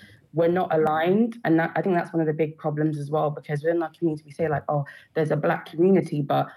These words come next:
who is defining what the culture is? Who's defining what the community is? Because when you look at black people on, in the continent, they're completely different to how we are in the U K. We're different to how people are in the U S. So, like, because we're not one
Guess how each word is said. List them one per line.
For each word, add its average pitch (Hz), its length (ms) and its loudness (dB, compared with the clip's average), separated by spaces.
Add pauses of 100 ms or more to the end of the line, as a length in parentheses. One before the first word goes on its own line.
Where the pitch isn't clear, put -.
(220)
who 226 200 2
is 220 140 4
defining 175 560 2
what 156 140 0
the 151 80 -2
culture 147 460 0
is? 143 140 -2
Who's 175 220 4
defining 156 480 2
what 147 140 0
the - 60 -8
community 165 520 0
is? 143 100 -16
Because 147 380 -4 (340)
when 165 160 2
you 170 120 6
look 196 180 2
at - 140 0
black 165 260 -2
people 156 300 -2
on, 151 380 2
in 160 140 2
the 156 60 0
continent, 156 600 0 (180)
they're 165 100 0
completely 170 380 -2
different 175 420 -4
to 147 140 -2
how 151 240 -2
we 156 140 -4
are 143 180 0
in 139 100 -4
the 143 80 -6
U 139 140 -6
K. 139 300 -8 (260)
We're 165 120 2
different 160 340 0
to 151 40 -8
how 143 160 0
people 147 260 0
are 143 160 2
in 143 160 2
the 139 60 -2
U 143 160 0
S. 143 220 -4
So, 156 80 -4
like, 135 260 -2 (220)
because 190 280 0
we're 196 140 2
not 190 240 4
one 151 500 2